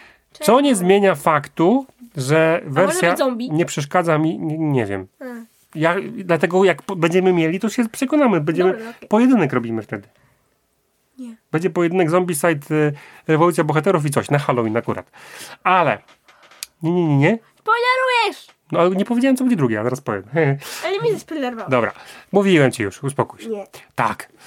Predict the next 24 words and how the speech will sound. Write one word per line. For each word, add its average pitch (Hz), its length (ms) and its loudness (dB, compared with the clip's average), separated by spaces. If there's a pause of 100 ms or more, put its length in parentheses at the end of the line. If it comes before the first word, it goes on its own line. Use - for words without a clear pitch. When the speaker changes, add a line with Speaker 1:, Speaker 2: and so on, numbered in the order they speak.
(320)
Speaker 1:
E, 131 200 4
dziewiętnasty 151 480 0
października, 135 680 0
e, 135 240 0
wiecie 151 220 -2
co, 143 140 0
ja, 151 140 0
mi 165 240 0
nie 151 120 2
szkoda 139 280 0
tych - 140 -8
figurek 113 320 -2
plastikowych, 147 680 0
zresztą, 127 540 0
e, 131 40 -2 (1200)
e, 117 600 -2
fa-, 160 260 -2
w - 120 -16
te 165 140 -2
standisy 143 460 0
też 147 220 -2
fajnie 127 460 2 (380)
to 135 100 -2
wygląda. 123 460 2